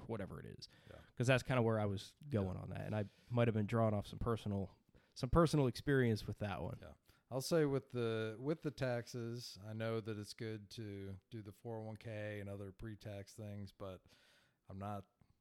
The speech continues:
Speaker 2: definitely not the best with, uh, with taxes.
Speaker 1: Gotcha. Yeah. That's, that's something we've struggled with too. And, and, and I guess now is the best time. Of course, we probably should have done it at the beginning, but we are by not, w-, we're not telling you what to do with your finances. We're offering
Speaker 2: Right.
Speaker 1: some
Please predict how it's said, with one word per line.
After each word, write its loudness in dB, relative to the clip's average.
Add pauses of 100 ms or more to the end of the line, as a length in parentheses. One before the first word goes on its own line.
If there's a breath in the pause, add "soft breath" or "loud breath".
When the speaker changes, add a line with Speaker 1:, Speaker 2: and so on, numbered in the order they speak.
(160)
Speaker 2:
definitely -6
not -4
the -12
best -14 (120)
with, -12 (120)
uh, -14 (260)
with -18
taxes. -20 (180)
Speaker 1:
Gotcha. -2 (300)
Yeah. -4 (840 soft breath)
That's, -4
that's 0
something -2
we've -2
struggled -4
with -2
too. -2 (280 loud breath)
And, 6
and, 6
and 2
I 4
guess 4
now 8
is 0
the 4
best 0
time. 0
Of 0
course, -2
we -10
probably 2
should -2
have -4
done -2
it -2
at -8
the -8
beginning, 2
but 2 (1000 soft breath)
we 8
are 10
by 4
not, 2
w-, 4
we're 8
not 4
telling 6
you 8
what 0
to -12
do 0
with -2
your -8
finances. -6
We're 6
offering 4
Speaker 2:
Right. -2
Speaker 1:
some 0